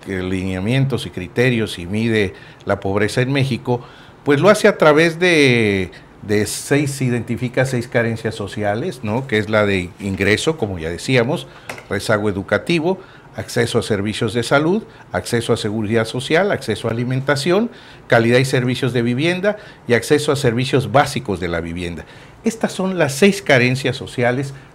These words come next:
con las que mide Coneval, eh, identificando que, bueno, en México, eh, según los propios datos de, de, de, de, del Consejo, tenemos cincuenta y tres millones de,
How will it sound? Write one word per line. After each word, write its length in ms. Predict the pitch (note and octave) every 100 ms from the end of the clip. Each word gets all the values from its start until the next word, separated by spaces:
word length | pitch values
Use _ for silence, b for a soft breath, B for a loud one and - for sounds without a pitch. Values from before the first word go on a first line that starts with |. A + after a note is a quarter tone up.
| -
con 160 | A#2+
las 160 | A#2+ A#2
que 100 | A#2
mide 320 | A#2 C#3 C3
Coneval, 500 | - A#2 A#2 C3 D3+ D3 B B B -
eh, 640 | A2 A2+ G#2+ G#2+ G#2 A2+ -
identificando 840 | A#2 A2+ A2+ A#2 A2+ - B2 D3+
que, 120 | -
bueno, 340 | A#2+ B2 D#3+ C3+ -
en 240 | F#2 F#2 G2
México, 580 | A2 D3 C#3 D3+ D3 C3+ B B B
eh, 520 | - F#2+ F#2 F2+ F#2+ G2
según 400 | - G#2+ F#2+ A#2+
los 140 | B2+ B2+
propios 400 | B2 A#2 B2 A2
datos 520 | A#2 A#2 B2 - F#2
de, 360 | F2+ E2+ E2
de, 340 | D#2 E2 E2 E2
de, 380 | D#2+ D#2+ D#2+ D#2
de, 200 | D#2 F2+ -
del 160 | F2+
Consejo, 580 | - G#2 - C3 - C#3+ B B B B B
tenemos 340 | - G#2+ C#3 C#3
cincuenta 460 | A2 G#2 A2 A2
y 20 | A2
tres 340 | - E3 E3
millones 680 | D3+ B2 B2 B2 C#3+ C#3 - -
de, 120 | G#2+